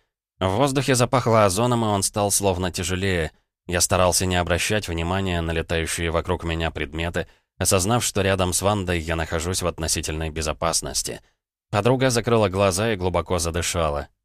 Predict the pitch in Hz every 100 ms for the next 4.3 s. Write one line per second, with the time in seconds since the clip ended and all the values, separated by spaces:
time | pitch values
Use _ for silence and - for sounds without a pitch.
0 | _ 82 90 104 104 87 87 82 87 82
1 | 85 85 - 82 - 90 98 98 - -
2 | _ _ - 104 107 107 131 131 113 110
3 | 101 104 87 98 113 - 87 85 78 -
4 | 87 82